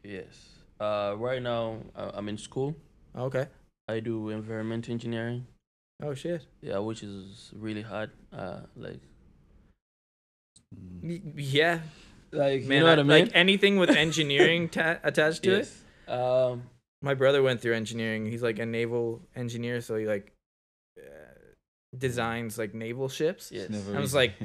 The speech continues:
Speaker 3: <laughs>
Speaker 2: "No way."
Speaker 1: It's, it's, it's
Speaker 2: Couldn't
Speaker 1: never
Speaker 2: touch it with a
Speaker 1: easy.
Speaker 2: ten-foot pole.
Speaker 1: It's never easy. And, uh, I try to budget it, but, uh, at some point it's really hard. You know what I mean?
Speaker 2: Yeah, yeah.
Speaker 1: But, uh, either way, like, school is just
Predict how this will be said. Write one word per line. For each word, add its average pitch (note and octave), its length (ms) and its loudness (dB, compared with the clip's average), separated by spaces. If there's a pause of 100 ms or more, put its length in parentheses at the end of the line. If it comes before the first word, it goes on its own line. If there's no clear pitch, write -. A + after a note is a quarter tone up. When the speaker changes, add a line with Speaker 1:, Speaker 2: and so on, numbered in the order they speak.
(200)
Speaker 3:
<laughs> - 220 -20
Speaker 2:
"No D3+ 360 4
way." B2 320 6
Speaker 1:
It's, - 280 -12
it's, - 280 -10
it's C3+ 160 -6
Speaker 2:
Couldn't C#3+ 220 4
Speaker 1:
never C#3+ 100 4
Speaker 2:
touch B2 80 0
it B2 40 0
with B2+ 100 0
a - 20 -6
Speaker 1:
easy. C3 80 -4
Speaker 2:
ten-foot B2+ 280 -4
pole. A#2 140 0
Speaker 1:
It's A2 80 -6
never B2+ 280 -4
easy. B2 420 -8 (560)
And, A2+ 220 -8
uh, G#2 380 -4 (1040)
I B2 80 -2
try C#3 220 -2
to C3 140 -8
budget A#2+ 360 -4
it, G#2 140 -12
but, A#2 220 -2
uh, A2 260 -2
at A2+ 160 -8
some A#2+ 200 -6
point A#2 200 -8
it's - 140 -16
really A2 160 -6
hard. G#2+ 200 -12 (140)
You A#2 80 -8
know A2+ 60 -6
what G#2+ 80 -6
I G#2+ 40 -6
mean? A2 220 -8
Speaker 2:
Yeah, F3+ 140 0
yeah. B2+ 200 -2 (460)
Speaker 1:
But, B2+ 180 -2
uh, C3+ 600 4
either E3+ 280 4
way, E3+ 320 6
like, C3 260 0 (460)
school - 380 2
is C3+ 140 0
just C3+ 480 -4